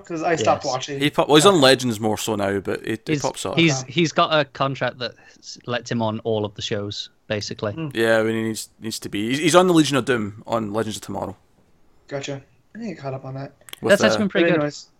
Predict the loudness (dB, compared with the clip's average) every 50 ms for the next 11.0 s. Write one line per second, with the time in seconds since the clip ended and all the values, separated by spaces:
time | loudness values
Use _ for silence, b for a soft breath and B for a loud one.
0 | _ _ 2 2 2 2 0 -2 0 2 4 4 4 2 0 -6 -4 -2 -2 -2
1 | -2 -2 -4 -6 -4 -6 -8 -6 -4 -4 -2 0 0 2 4 4 4 4 2 0
2 | -4 -6 _ 0 2 2 2 2 -2 -12 _ -8 -8 -8 -6 -6 -8 -4 -2 -2
3 | -2 -2 -4 -8 _ _ _ _ _ _ _ _ _ _ -10 -8 -8 -4 -4 -4
4 | -4 -6 -10 _ _ _ _ B B B B B B B -14 -10 2 4 6 8
5 | 8 6 4 4 2 4 6 8 6 6 6 4 -4 -8 -18 _ _ _ _ _
6 | _ _ _ _ _ _ _ _ _ _ _ _ _ _ _ -10 -6 -6 -4 2
7 | 2 4 4 6 6 6 6 6 4 4 0 -4 -8 _ _ _ _ _ _ _
8 | _ _ -8 -4 -2 0 0 -2 -2 -2 -2 -2 -4 -4 -6 -4 2 4 4 4
9 | 4 0 -4 -4 -2 -2 0 0 0 0 4 4 4 2 2 -2 -4 -4 -4 -4
10 | -6 -8 -12 -14 -12 -2 0 0 0 0 -4 -8 -6 -4 -4 -4 -4 -6 -10